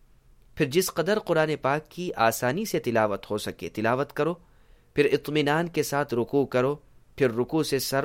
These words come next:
اٹھاؤ یہاں تک کہ سیدھے کھڑے ہو جاؤ،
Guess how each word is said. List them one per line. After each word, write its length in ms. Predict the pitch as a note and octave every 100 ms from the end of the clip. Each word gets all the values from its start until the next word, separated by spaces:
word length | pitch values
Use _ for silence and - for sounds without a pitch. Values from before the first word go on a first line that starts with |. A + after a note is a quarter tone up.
| -
اٹھاؤ 480 | B2+ - C3 D3+ E3+ - - - -
یہاں 300 | A#2+ C#3+ D#3
تک 300 | C#3+ - -
کہ 200 | E3 E3+
سیدھے 400 | - D3 C#3 A2+
کھڑے 260 | G#2+ G#2
ہو 120 | G#2
جاؤ، 260 | A2 A#2+